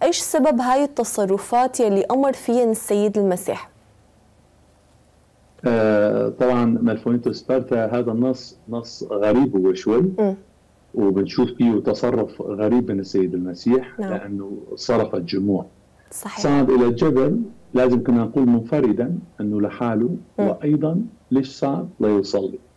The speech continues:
Speaker 1: نعم.
Speaker 2: هذا تصرف غريب عجيب كان، أنه السيد المسيح العالم اللي هو أجى العالم خلص انصرف، وألزم التلاميذ أنه يطلعوا على السفينة،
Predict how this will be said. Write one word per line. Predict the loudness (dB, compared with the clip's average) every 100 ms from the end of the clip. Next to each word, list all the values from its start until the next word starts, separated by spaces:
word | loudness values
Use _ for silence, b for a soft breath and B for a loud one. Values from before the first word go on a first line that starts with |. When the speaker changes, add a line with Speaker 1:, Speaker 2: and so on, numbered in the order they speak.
| _ _ _ _ -16
Speaker 1:
نعم. | -4
Speaker 2:
هذا | 0 2
تصرف | 2 0 0 2 2
غريب | 2 2 2 2
عجيب | -2 0 -2 -2
كان، | -6 -6
أنه | -4 -6
السيد | -2 0 0
المسيح | 0 -2 -2 0 0 -2 -6
العالم | -4 -4 -4 -6
اللي | -10 -6 -2 -2
هو | 0 0
أجى | 0 0 0
العالم | 0 0 0 -2 -4
خلص | -2 -2 0
انصرف، | -2 -2 -2 -2 -4 -20 _ _ _ _ _ _ _
وألزم | -2 2 2 2 0 -2 -8 -14 _ _ _ -8
التلاميذ | -4 -2 0 2 2 2 0 -6 _
أنه | -4 0
يطلعوا | 0 -2 -4
على | -10
السفينة، | -8 -6 0 2 2 0